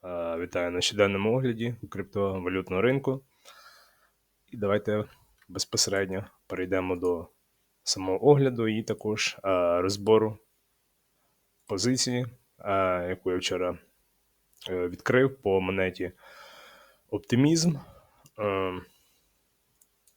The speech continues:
трохи ринок, що називається, <laughs> познущався,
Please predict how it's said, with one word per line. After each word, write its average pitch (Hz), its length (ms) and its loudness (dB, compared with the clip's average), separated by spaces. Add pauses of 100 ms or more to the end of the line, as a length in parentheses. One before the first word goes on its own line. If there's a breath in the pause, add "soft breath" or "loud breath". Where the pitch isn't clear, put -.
(380)
трохи 110 440 -2
ринок, 98 500 2 (840 loud breath)
що - 160 -6
називається, 110 640 4
<laughs> 95 520 0
познущався, 123 840 0